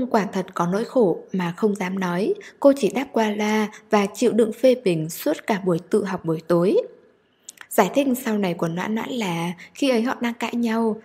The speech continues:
nên Noãn Noãn tắt máy. Noãn Noãn ôm lấy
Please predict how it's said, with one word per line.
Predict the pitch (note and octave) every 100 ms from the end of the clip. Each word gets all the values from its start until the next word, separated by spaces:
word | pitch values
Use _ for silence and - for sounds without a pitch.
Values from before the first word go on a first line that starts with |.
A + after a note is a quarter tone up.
| -
nên | G#3 G3
Noãn | G3+ G3+
Noãn | A3 A3
tắt | - D4+ G3+
máy. | F3 F3 A#3+ F4 _ _ _ _ -
Noãn | A#3+
Noãn | B3 A#3+ -
ôm | C4
lấy | A3